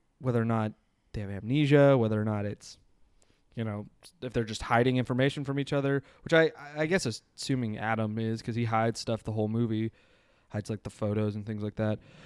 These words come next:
But yeah, so as they're, as they're looking around the trap and, uh, they find tapes in their pocket or envelopes with tapes in 'em, uh, but Lawrence's envelope has a bullet and a tape and a key that doesn't open the,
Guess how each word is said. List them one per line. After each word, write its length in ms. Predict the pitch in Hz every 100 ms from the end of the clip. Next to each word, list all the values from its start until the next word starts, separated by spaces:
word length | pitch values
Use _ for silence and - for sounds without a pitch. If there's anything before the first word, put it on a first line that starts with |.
| -
But 100 | 151
yeah, 360 | 170 175 123 123
so 420 | - 165 156 151
as 200 | 147 156
they're, 520 | 165 165 156 139 135 - _ _ _ _ _ _ _ _ - -
as 80 | 139
they're 220 | 135 120
looking 240 | 135 147
around 120 | 143
the 60 | 131
trap 460 | - 135 135 131 -
and, 360 | 127 120 113
uh, 260 | 113 110 107
they 120 | 117
find 440 | - 135 131 131 123 _
tapes 420 | - 143 151 - -
in 140 | 127
their 120 | 110
pocket 360 | - 113 110 120
or 140 | 139 156 160
envelopes 420 | 156 131 117 120
with 100 | 117
tapes 340 | 131 123 -
in 80 | 110
'em, 180 | 110 117 _ _ _ _ _ _ -
uh, 440 | 131 123 113 101 - _ _
but 160 | 131 123
Lawrence's 720 | 127 170 220 185 127 117 113
envelope 600 | 123 123 113 110 110 - -
has 300 | 117 104 123
a 80 | 110
bullet 840 | 104 - 110 110 123 165 - - - _ _ _ _
and 220 | 120 107
a 60 | 104
tape 420 | - 117 117 156
and 120 | 120
a 60 | 110
key 560 | - - 254 220 180 185
that 200 | 131 117
doesn't 260 | 120 110
open 240 | 113 110
the, 120 | 101